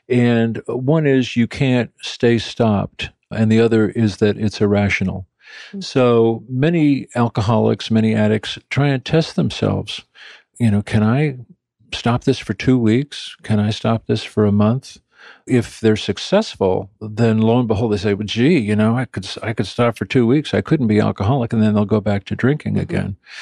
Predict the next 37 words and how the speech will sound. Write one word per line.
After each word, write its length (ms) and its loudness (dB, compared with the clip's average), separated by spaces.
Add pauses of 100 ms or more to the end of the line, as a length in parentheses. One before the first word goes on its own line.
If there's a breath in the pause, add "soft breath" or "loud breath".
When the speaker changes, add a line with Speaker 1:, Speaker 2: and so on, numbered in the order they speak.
(340 loud breath)
Speaker 1:
So 380 2
it's 280 -2
almost 380 0
like 180 0
a 60 2
sign 800 0
of 140 -2
someone 420 0
having 580 0
a 120 -2
serious 520 2
problem 440 -2
with 160 2
alcohol 680 0 (280 loud breath)
if 120 0
they 140 2
have 340 0
tried 360 0
to 60 -4
stop 420 -2
for 120 -6
a 80 0
while. 380 -4 (380 loud breath)
For 100 -2
example, 460 0
I 160 2
would 320 -2
bet 420 2
that 220 -2
you've 260 2
never 220 2
tried 320 0
to 180 -2
stop 340 -2
eating 240 2
asparagus 680 0
Speaker 2:
Mm-hmm. 280 -2